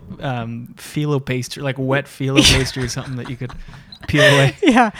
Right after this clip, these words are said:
Speaker 1: But it's alive and growing.
Speaker 2: Alive and growing.
Speaker 1: Mm.
Speaker 2: Yeah, yeah. Um, uh, so, yeah, well, I guess the, the biggest difference is that they are,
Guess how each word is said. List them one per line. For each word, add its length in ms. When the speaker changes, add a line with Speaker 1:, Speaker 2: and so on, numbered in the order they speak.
Speaker 1:
But 140
it's 140
alive 340
and 160
growing. 420
Speaker 2:
Alive 300
and 100
growing. 380
Speaker 1:
Mm. 40
Speaker 2:
Yeah, 260
yeah. 680
Um, 300
uh, 360
so, 320
yeah, 280
well, 240
I 80
guess 180
the, 120
the 180
biggest 360
difference 380
is 140
that 240
they 180
are, 420